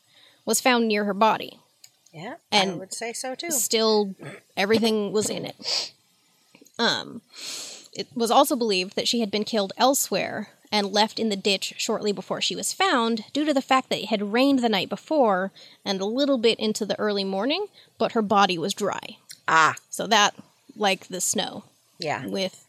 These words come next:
Speaker 1: Christina. Um, despite several interviews, the case went cold. In twenty fifteen,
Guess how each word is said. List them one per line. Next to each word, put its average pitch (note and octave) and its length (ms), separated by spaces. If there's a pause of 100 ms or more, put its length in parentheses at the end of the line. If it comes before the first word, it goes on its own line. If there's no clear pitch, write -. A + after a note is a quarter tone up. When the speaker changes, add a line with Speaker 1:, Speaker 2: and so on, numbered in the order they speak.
Speaker 1:
Christina. - 560 (880)
Um, G#3 460 (160)
despite B3 300
several C#4+ 300
interviews, F#3 680 (340)
the G3 80
case - 240
went - 140
cold. - 300 (840)
In A#3+ 180
twenty G#3+ 260
fifteen, C4 540